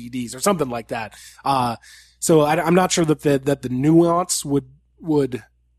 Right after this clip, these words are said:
not sure that the nuance would sink in for a lot of people. Uh, and we talked about this on the podcast right after this happened, that Bellator got away with one here,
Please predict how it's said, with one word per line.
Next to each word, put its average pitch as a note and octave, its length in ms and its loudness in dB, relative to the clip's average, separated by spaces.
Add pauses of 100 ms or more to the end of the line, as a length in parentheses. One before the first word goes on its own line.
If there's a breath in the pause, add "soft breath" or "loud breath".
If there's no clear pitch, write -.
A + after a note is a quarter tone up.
(120)
not D#3 120 -8
sure D#3+ 140 -4
that C#3 120 0
the C#3 80 -8
nuance C3+ 480 -2
would A#2+ 140 -12
sink C3+ 340 -6
in A2+ 220 -8
for B2+ 180 -8
a A#2 60 -8
lot A2+ 180 -6
of G2+ 60 -20
people. A2 400 -14 (320 soft breath)
Uh, A#2 480 -6
and E3 100 -6
we A#3 80 -2
talked C4+ 200 0
about B3 180 -2
this A#3+ 180 2
on A#3 160 -2
the G3 60 0
podcast G#3+ 520 -2
right F3+ 220 -2
after G3+ 200 -4
this F3+ 180 -2
happened, E3 360 -4
that A#2 240 -12
Bellator D3+ 560 -2
got D3 160 -4
away D3 220 0
with D#3 180 0
one A#2 220 -12
here, A#2 320 -14